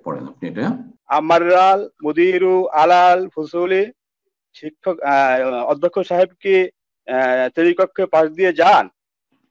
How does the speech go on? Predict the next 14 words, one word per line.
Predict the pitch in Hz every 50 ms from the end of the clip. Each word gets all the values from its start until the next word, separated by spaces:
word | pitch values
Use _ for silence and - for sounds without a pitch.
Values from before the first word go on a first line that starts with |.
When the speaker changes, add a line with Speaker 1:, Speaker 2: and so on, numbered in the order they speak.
| _ _ _ _ _ _ _ _ _ _ _ _ _ _ - - _ _ _ _ _ _ _ _ _ - - - _
Speaker 2:
লা, | 117 123 139 151 165 170 175 180 180 180 - _ _ _ _ _ _ _ 131
লা | 131 131 143 160 170 180
লাম | 180 170 170 175 180 190 196 214 226 240 240 - _ _ _ _ _ _ _ _ _ _ _ _ _
ইয়া, | - 156 165 165 175 202 240 262 - _ _ _ _ _ _ _ _ _ _ _ _ _ _ _ _
ইয়া | - 165 170 170 170 170 175 180 190 185
মুদ্দা | 175 170 180 156 143 _ _ _ _ - 165 180 208 233 247 - _ _ _ _ _ _ _ _ _ _ _ _ _ _ _ _ _ _ _ _ _ _ _ _ _ _ _
হু। | 147 135 104 - _ _ _ _ _ _ _ _ _ _ _ _ _ _ -
ইয়া | 156 151 170
মুদ্দা, | 170 170 165 156 151 147 175 175 185 208 220 _ _ _ _ _ _ _ _ _ _ _ _
ইয়া | 143 156 156 156
মুদ্দা, | 160 160 151 135 143 135
স্যার, | - - 131
ইয়া | 170 170 170
মুদ্দা। | 165 165 147 - - 127 95